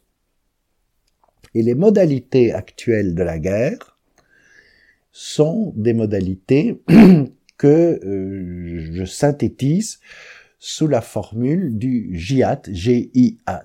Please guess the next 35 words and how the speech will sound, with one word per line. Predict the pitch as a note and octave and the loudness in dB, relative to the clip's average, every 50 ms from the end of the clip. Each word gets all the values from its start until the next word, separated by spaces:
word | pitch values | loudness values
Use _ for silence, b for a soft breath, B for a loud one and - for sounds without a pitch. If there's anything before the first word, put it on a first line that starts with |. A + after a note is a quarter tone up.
| _ _ _ | _ _ _
T, | - A#2+ B2+ - - b b b b b b b b b b b b b b _ | 0 0 0 -2 -6 b b b b b b b b b b b b b b _
donc | G2 A2 G2+ F#2 - - - | -4 -4 -4 -4 -8 -12 -4
guerre | D#2+ - C3+ C3+ B2+ B2 D3+ G3 G#3+ - - _ - - _ _ - | 2 6 6 8 6 6 4 0 -6 -10 -16 _ -20 -20 _ _ 2
irrégulière, | F3 F#3+ F#3+ G3 E3+ A#2+ A#2+ A#2+ A#2 G#2 G#2+ G2+ F#2+ A2 E3 F#3 - - _ _ _ _ _ b b b b b b b b b b b b | 2 4 4 4 4 2 2 0 0 0 -2 -2 -2 -6 -10 -12 -16 -20 _ _ _ _ _ b b b b b b b b b b b b
pourquoi | - C3+ - - - F3 D#3 | -4 -4 -2 0 0 2 4
les | C#3 B2+ | 4 2
guerres | B2 A#2+ C3 A#2+ A2 A2+ - | 2 2 0 0 0 -4 -8
sont | - - A#2 G#2+ G#2 - - | -10 -8 -8 -8 -8 -8 -6
de | F#2 G#2+ | -4 -4
plus | G#2+ - B2 B2 A2 A2+ | -4 -2 -4 -6 -6 -6
en | G#2 | -8
plus | - A2 A#2 G#2+ G#2+ | -6 -8 -6 -6 -6
irrégulières, | G#2+ F#2 F#2+ E2 D2 F#2 F2+ E2 F#2+ G2+ A#2 G3+ A3 - | -6 -6 -6 -6 -4 -4 -4 -4 -2 -4 -4 -6 -6 -10
c'est-à-dire | - G#2 - G#2 G2+ G#2 G#2+ B2+ D3+ F3 A3 A3 - _ b b b b b b b b b - | -14 -12 -8 -6 -6 -2 -2 0 0 0 -2 -4 -6 _ b b b b b b b b b -2
non | A#2 D3 D3 C#3 | 0 0 0 0
plus | - - D3 D3 | -2 -2 -2 0
la | B2+ A#2 A2 | 0 0 0
guerre | G#2+ A2+ A2 G#2 - - | 0 0 -2 -2 -4 -6
classique | - G#2+ F#2+ - - - C3+ - - | -8 -8 -8 -6 -6 -6 -6 -6 -6
entre | G#2+ G2 - - F#2+ | -10 -10 -8 -6 -6
des | F#2+ F#2 E2 | -4 -4 -4
armées | F#2+ - F2+ G2+ A2 A2 | -6 -6 -6 -6 -6 -6
avec | G2+ F2+ G2 E2+ | -4 -6 -6 -4
des | D#2+ F#2 E2+ E2+ | -4 -6 -4 -4
uniformes, | F#2 F#2+ F#2+ F2+ - - G#2 F#2+ F#2 G#2 | -4 -4 -4 -6 -6 -6 -6 -6 -6 -8
avec | F#2+ D#2 F#2+ F2+ E2 | -8 -6 -6 -6 -6
des | E2 F#2 | -6 -6
déclarations | F#2 F2+ - F#2+ F#2 D#2 F2 F2 - - A2 G2+ | -8 -8 -8 -8 -8 -8 -10 -12 -10 -10 -8 -6
de | F2 F#2+ | -6 -6
guerre, | F2+ E2 G2 G2+ G#2 F2 | -6 -4 -4 -6 -6 -6
des | F#2 G2 F2 F#2+ | -8 -8 -8 -8
ambassadeurs | F2+ F2 E2+ F2+ - - F#2+ F2+ F2 F#2+ G2+ F#2+ - | -8 -8 -8 -10 -10 -8 -8 -6 -6 -6 -6 -6 -8
en | - G2 | -8 -8
gants | F#2 F2 F2+ F2+ | -8 -8 -10 -10
blancs | F#2 F2 G#2 G#2 G2 G2+ | -8 -6 -6 -6 -6 -8